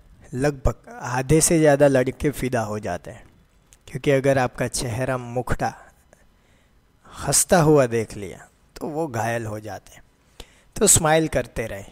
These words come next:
जिस लड़के को आप अपना क्रश मानते हैं, अपने मन पसंदीदा मानते हैं, उनके आसपास स्माइल करिए।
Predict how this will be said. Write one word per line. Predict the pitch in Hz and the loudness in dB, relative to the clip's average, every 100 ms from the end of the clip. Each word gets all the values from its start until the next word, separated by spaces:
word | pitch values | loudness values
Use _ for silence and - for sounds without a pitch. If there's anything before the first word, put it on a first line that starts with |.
| - _ | -20 _
जिस | 139 147 - | -12 -8 -2
लड़के | 135 139 139 143 | 0 0 0 0
को | 147 | 2
आप | 135 131 | 2 0
अपना | 131 131 127 | -6 -8 -10
क्रश | - - 135 131 - | -12 -8 -6 -2 -2
मानते | 131 123 120 | -4 -6 -6
हैं, | 123 | -4
अपने | 117 127 117 117 | -4 -8 -10 -10
मन | 117 135 | -10 -8
पसंदीदा | - - 135 131 127 | -6 -6 -6 -6 -6
मानते | 123 113 117 127 | -6 -8 -10 -12
हैं, | |
उनके | 143 165 | -10 -4
आसपास | 160 143 - 165 | -2 -2 -2 -4
स्माइल | - 135 120 110 | -4 -6 -6 -8
करिए। | 110 87 | -12 -14